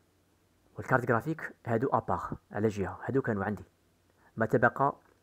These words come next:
كلشي جديد. بون جماعه، ما نطولش عليكم، راح نوري لكم الريزولتا تاعي اللي تحصلت عليه بعد ما ركبت التجميعات تاعي. تهلاو لي في روحكم بزاف بزاف، صحه سحوركم،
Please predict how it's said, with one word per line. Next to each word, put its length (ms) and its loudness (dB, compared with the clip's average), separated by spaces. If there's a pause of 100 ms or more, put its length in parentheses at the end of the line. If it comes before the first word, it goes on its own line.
(380)
كلشي 240 -4
جديد. 240 -12 (2500)
بون 140 2
جماعه، 260 0
ما 80 0
نطولش 280 -4
عليكم، 280 -8
راح 200 -2
نوري 220 -4
لكم 260 -6
الريزولتا 440 -4
تاعي 260 -6
اللي 120 -4
تحصلت 400 -8
عليه 320 -6 (360)
بعد 300 -2
ما 320 -2 (960)
ركبت 320 -6
التجميعات 500 -8
تاعي. 180 -10 (640)
تهلاو 240 -6
لي 100 -8
في 80 -10
روحكم 320 -10
بزاف 320 -10
بزاف، 520 -14 (500)
صحه 260 -10
سحوركم، 480 -12